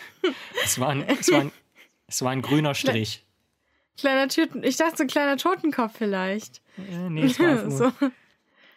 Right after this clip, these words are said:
Speaker 1: ein kleiner
Speaker 2: Wieso haben
Speaker 1: Strich.
Speaker 2: sie sich nicht mal Mühe gegeben? Da hätte auch irgendwie so ein Herzen da drin, Mama mit so einem Pfeil durch zum Beispiel.
Speaker 1: Es war einfach
Speaker 2: Toll,
Speaker 1: ein
Speaker 2: ey.
Speaker 1: grüner Strich am Schwanz. Weiß nicht,
Speaker 2: Mhm.
Speaker 1: vielleicht ist das natürlich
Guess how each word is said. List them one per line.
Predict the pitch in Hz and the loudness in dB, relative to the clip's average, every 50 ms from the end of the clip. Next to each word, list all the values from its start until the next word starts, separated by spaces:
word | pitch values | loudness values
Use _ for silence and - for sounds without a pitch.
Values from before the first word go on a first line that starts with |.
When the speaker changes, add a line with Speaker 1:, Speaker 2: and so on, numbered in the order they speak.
| _ - | _ -18
Speaker 1:
ein | 208 131 - | -18 -16 -16
kleiner | - - - 285 311 | -8 -2 2 4 4
Speaker 2:
Wieso | 339 370 311 | 6 4 4
haben | 339 349 | 4 4
Speaker 1:
Strich. | 339 | 4
Speaker 2:
sie | 330 339 | 4 2
sich | 330 - | 2 2
nicht | 330 330 - | -2 0 2
mal | 349 330 | 2 2
Mühe | 302 302 330 370 415 392 294 | 4 6 6 6 6 4 4
gegeben? | 302 285 240 - 254 226 220 226 | 2 2 2 2 2 2 2 2
Da | 247 | 2
hätte | 254 277 277 254 254 | 2 2 2 2 0
auch | 277 - | 0 0
irgendwie | 285 208 285 294 294 285 285 - - - - - _ | 0 0 2 2 2 2 2 0 -4 -10 -18 -18 _
so | - - 277 | -2 0 2
ein | 277 | 2
Herzen | 247 254 285 294 349 359 - - 285 | 4 4 2 2 2 0 -2 -2 0
da | 269 269 269 | 0 0 0
drin, | 285 294 311 277 | 2 2 2 4
Mama | 254 254 247 277 320 311 302 | 4 4 4 4 4 2 4
mit | 269 269 247 - | 2 2 0 0
so | - 262 | -2 -2
einem | 254 | -2
Pfeil | 254 - - 302 311 320 302 254 | -2 -2 0 2 2 2 2 2
durch | 220 208 202 202 196 202 208 - - - | 0 0 0 0 0 0 -2 -4 -10 -16
zum | - - 208 190 | -14 -10 -10 -8
Beispiel. | 185 185 185 190 196 - - _ 190 180 185 202 196 - _ _ _ _ _ _ _ _ _ _ _ _ _ | -6 -6 -8 -8 -10 -12 -14 _ -10 -10 -10 -10 -12 -16 _ _ _ _ _ _ _ _ _ _ _ _ _
Speaker 1:
Es | _ - - | _ -14 -8
war | 123 123 | -6 -4
einfach | 123 127 127 - 262 | -2 -2 -2 0 0
Speaker 2:
Toll, | 127 120 | 0 0
Speaker 1:
ein | 120 | -2
Speaker 2:
ey. | - - | 0 0
Speaker 1:
grüner | 127 127 127 123 | 0 2 2 0
Strich | 117 - - 120 120 120 - 120 | -2 -4 -4 -4 -4 -4 -4 -6
am | 110 107 107 110 | -6 -6 -8 -8
Schwanz. | 110 - - 107 104 101 98 98 - | -10 -10 -8 -8 -6 -6 -8 -8 -8
Weiß | - 117 117 | -6 -6 -6
nicht, | 123 107 | -6 -6
Speaker 2:
Mhm. | 110 | -4
Speaker 1:
vielleicht | 110 110 113 - - | -2 -2 -2 -2 -2
ist | 120 - | -4 -4
das | 135 120 | -2 -4
natürlich | 127 113 - 127 110 107 - | -4 -4 -2 -4 -4 -4 -6